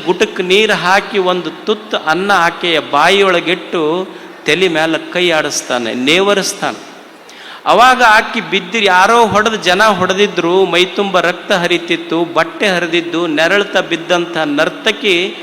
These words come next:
ಹಿಂಗ್ ದಿಟ್ಟಿಸಿ ನೋಡ್ತಾಳ ಅವನಿಗೆ. ನೋಡಿ ಕೇಳ್ತಾಳ, "ಇಲ್ಲ, ಬಹಳ ವರ್ಷಗಳ ಹಿಂದೆ ನನ್ನ ಮನೆಯ ಮುಂದೆ ಭಿಕ್ಷಕ್ಕಾಗಿ ಬಂದಂಥ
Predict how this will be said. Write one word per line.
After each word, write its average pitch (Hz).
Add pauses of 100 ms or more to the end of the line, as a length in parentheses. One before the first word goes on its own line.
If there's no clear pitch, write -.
(360)
ಹಿಂಗ್ 233
ದಿಟ್ಟಿಸಿ 233
ನೋಡ್ತಾಳ 202
ಅವನಿಗೆ. 127 (1000)
ನೋಡಿ 214
ಕೇಳ್ತಾಳ, 196
"ಇಲ್ಲ, 196
ಬಹಳ 175
ವರ್ಷಗಳ 214
ಹಿಂದೆ 196
ನನ್ನ 180
ಮನೆಯ 185
ಮುಂದೆ 175 (580)
ಭಿಕ್ಷಕ್ಕಾಗಿ 226
ಬಂದಂಥ 202